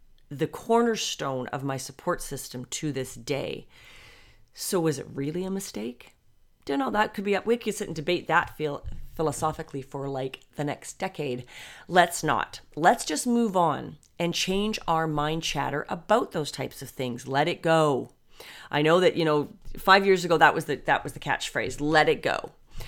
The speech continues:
Now it's sort of learn the lesson. So these things all have the same meaning. They're just the, the latest catchphrase is slightly different. But the truth of it is a, still a fundamental truth.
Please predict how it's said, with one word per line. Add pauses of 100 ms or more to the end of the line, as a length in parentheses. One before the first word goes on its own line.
(260)
Now
it's
sort
of
learn
the
lesson.
So
these
things
all
have
the
same
meaning.
They're
just
the,
the
latest
catchphrase
is
slightly
different. (1120)
But
the (100)
truth
of
it (360)
is
a,
still
a
fundamental
truth.